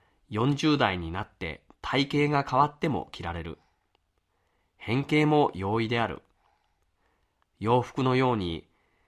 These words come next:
体に合わせて切り刻んでないから、元の布に戻して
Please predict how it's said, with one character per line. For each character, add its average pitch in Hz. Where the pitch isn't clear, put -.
体 123
に 139
合 120
わ 139
せ 123
て -
切 -
り 127
刻 143
ん 135
で 90
な 101
い 92
か 85
ら、 71
元 147
の 101
布 90
に 113
戻 107
し -
て 80